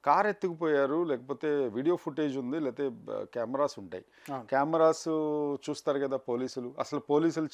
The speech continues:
Speaker 1: చర్యలు తీసుకోవట్లేదని అంటారు. రెండో అలిగేషన్, పోలీసులు ఎందుకు చర్య తీసుకోవట్లేదు అనే దాని మీద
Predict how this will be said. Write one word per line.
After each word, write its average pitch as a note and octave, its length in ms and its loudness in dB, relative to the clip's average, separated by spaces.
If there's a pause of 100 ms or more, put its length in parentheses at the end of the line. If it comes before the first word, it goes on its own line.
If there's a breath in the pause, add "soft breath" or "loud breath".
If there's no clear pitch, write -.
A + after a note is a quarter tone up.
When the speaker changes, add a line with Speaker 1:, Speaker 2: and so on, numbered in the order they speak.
Speaker 1:
చర్యలు B2+ 220 2
తీసుకోవట్లేదని G2+ 720 -6
అంటారు. E2+ 400 -14
రెండో G2+ 240 -4
అలిగేషన్, F2+ 500 -10 (540 soft breath)
పోలీసులు E3+ 420 2
ఎందుకు E3 240 -6 (100)
చర్య E3 140 2
తీసుకోవట్లేదు C#3+ 680 0
అనే B2+ 180 2
దాని A#2 220 2
మీద A#2+ 320 -4